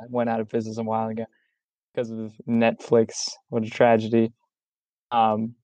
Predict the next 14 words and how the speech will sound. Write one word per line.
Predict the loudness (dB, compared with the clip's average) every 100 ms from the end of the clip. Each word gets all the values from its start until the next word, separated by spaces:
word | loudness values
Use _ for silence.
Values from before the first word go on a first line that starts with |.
| 0
but | 2 4
then, | 4
like, | 6 4 4 -2 _ _ _ -4
my |
parents | -4 0 2 2 2 -2 -18 _ -20 _
had | -2 0
to | 2
make | 2 2
sure | 4 6 6 6
I | 2
was, | 2 0 -2 -4
it | -2
was, | -2 0
like, | 0 0